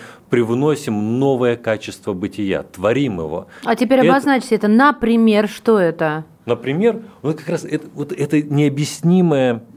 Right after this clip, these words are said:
Speaker 1: э, способность к творчеству, к созданию нового. И вот когда Нео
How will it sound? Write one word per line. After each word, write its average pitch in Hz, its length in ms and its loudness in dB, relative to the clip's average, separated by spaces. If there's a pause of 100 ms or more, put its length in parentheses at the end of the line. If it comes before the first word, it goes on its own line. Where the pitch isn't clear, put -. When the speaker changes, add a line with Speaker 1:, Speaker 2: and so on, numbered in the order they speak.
(180)
Speaker 1:
э, 95 840 0
способность 135 720 -2
к - 40 -20
творчеству, - 760 -6 (100)
к - 80 -18
созданию 117 500 -2
нового. 90 580 -2 (320)
И 113 100 0
вот 147 260 0 (140)
когда 131 320 0
Нео 143 460 0